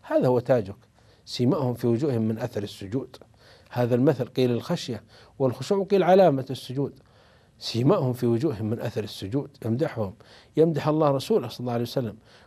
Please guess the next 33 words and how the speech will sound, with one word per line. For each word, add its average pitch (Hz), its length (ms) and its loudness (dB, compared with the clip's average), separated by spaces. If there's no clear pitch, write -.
ويمدح 139 360 2
أصحابه 147 600 -2
الذين 131 320 2
نصروا 139 340 2
الملة 151 400 2
والذين 143 360 6
رفعوا 147 260 4
الدين، 160 280 2
أهل 131 160 -2
المقامات 143 540 2
الجليلة 156 480 0
والمواقف 143 640 2
النبيلة. 156 520 0
سيماهم 135 480 2
في 123 120 -4
وجوههم 127 380 2
من 127 100 0
أثر 120 240 -4
السجود، 107 560 -8
ذلك 120 320 0
مثل 113 300 -4
في 107 60 -8
التوراة 117 400 -2
والإنجيل. 110 540 -6
فهؤلاء 175 720 4
الملأ 139 460 4
من 147 160 2
سار 165 300 2
منهجهم 151 540 0
هم 240 140 2
أولياء 196 360 6
الله 175 240 4
سبحانه. - 380 -6